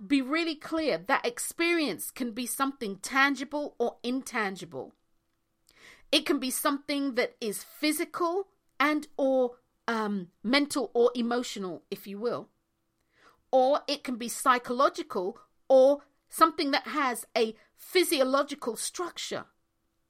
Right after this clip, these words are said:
One of the important things to know here, and I'm gonna ring the bell, guys. All right,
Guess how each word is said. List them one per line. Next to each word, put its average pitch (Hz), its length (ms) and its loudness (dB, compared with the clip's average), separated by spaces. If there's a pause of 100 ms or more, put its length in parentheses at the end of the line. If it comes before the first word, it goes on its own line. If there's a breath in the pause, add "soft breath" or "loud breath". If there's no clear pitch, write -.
(1300 soft breath)
One 294 240 4
of 392 160 -4
the 294 200 -2
important 302 760 -6
things 233 540 -6
to - 120 -10
know 233 320 -4
here, 262 520 -6
and 208 120 -4
I'm 277 180 -6
gonna 165 220 -6
ring 226 440 -8
the 214 80 -14
bell, 214 320 -4
guys. 160 440 -8 (3000)
All 233 120 6
right, 226 240 2